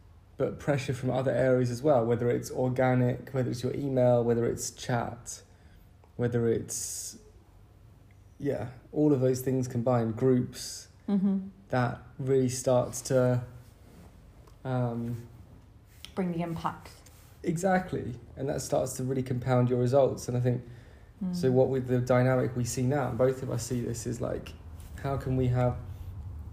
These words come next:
Speaker 1: one funnel which takes everyone, everyone wants to get into our world, they go through the same funnel, but we wanna find people to get into that world from loads of different sources.
Speaker 2: Yeah. Yeah, so we were talking about this the other day, and I was saying to you that definitely before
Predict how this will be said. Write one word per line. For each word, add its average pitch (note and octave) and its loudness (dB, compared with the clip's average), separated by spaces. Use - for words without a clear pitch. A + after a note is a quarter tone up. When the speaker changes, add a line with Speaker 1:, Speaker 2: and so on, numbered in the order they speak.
Speaker 1:
one E3 4
funnel D3 2
which C3 -2
takes C3 2
everyone, B2+ 2
everyone C#3+ 4
wants C3 -2
to - -2
get B2+ 0
into B2 -2
our A#2+ 6
world, A#2+ 6
they A#2 0
go A#2 2
through A#2+ -2
the A2+ 0
same A2+ 2
funnel, B2+ 6
but A#2+ 2
we C3 0
wanna B2+ 2
find E3 4
people C3 0
to B2+ -4
get - 2
into F#3+ 0
that A#2 0
world A#2 0
from A#2+ 0
loads A#2+ 6
of G#2+ -6
different A2+ -4
sources. - -6
Speaker 2:
Yeah. E3 4
Yeah, F#3 6
so G3 2
we A#3 2
were A#3+ -4
talking A#3+ -2
about G3 0
this F#3+ -6
the F#3+ 2
other F3+ 0
day, E3+ 8
and C#3+ -6
I D#3 -2
was D#3+ -4
saying F3 -4
to F3 -8
you E3 -4
that - -10
definitely F#3 0
before F3 0